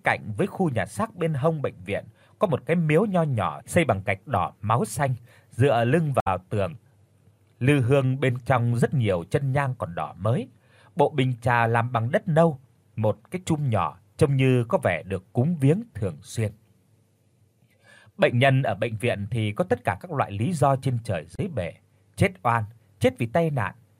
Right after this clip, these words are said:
chết yểu, những người chết bất đắc kỳ tử. Có người chết mà người nhà không tìm thấy xác để mang về chôn cất thì linh hồn sẽ lưu lại lang thang ở nơi này. Người ta phải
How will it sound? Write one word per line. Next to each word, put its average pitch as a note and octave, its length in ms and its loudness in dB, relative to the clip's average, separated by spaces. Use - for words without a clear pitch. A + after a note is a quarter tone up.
chết G#3+ 240 -2
yểu, F#2+ 260 -4
những G#3 180 -2
người A#2 180 0
chết G3 220 -2
bất - 180 -2
đắc A#3 120 -2
kỳ G2 240 -6
tử. F2+ 220 -10
Có G3+ 100 0
người C3 260 0
chết - 280 0
mà A#2 140 0
người G#2+ 260 0
nhà G2+ 220 0
không E3 220 -2
tìm F#2+ 140 -6
thấy F3+ 160 -6
xác B3+ 280 -8
để G#2 200 -4
mang C#3 260 -2
về G2+ 200 -4
chôn D3+ 200 0
cất B3 220 -4
thì D3+ 100 0
linh F3+ 180 0
hồn B2 200 2
sẽ G3+ 120 -4
lưu F#3 300 2
lại B2 320 -2
lang C#3 340 -2
thang C#3 200 0
ở E2+ 140 -8
nơi A#2 200 0
này. E2+ 280 -8
Người C#3 100 -2
ta D3+ 120 2
phải A#2+ 180 -4